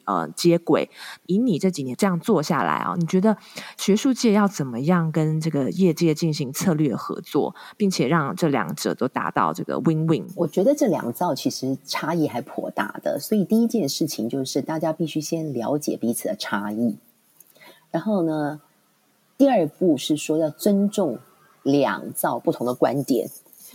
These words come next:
Speaker 2: 我举一个例子好了，有一次呢，<clears throat> 我去拜访一个业界的，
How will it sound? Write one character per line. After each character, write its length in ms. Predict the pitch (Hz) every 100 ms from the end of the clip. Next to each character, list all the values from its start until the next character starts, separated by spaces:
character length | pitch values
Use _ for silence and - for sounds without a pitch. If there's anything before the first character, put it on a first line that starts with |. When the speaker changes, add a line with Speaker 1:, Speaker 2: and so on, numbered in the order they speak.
| 208
Speaker 2:
我 100 | 240
举 180 | - 151
一 60 | 143
个 80 |
例 240 | 190 185 139
子 160 | -
好 180 | 120 104
了， 240 | 90 - 147 _ - -
有 140 | 151
一 80 | 196
次 200 | 208 247
呢， 260 | 180 165 - -
<clears throat> 240 | 170 143 -
我 40 |
去 120 | 143
拜 180 | 214 170
访 160 | 139 117
一 60 |
个 120 | 139 156
业 160 | 175 143
界 240 | - 143
的， 280 | - -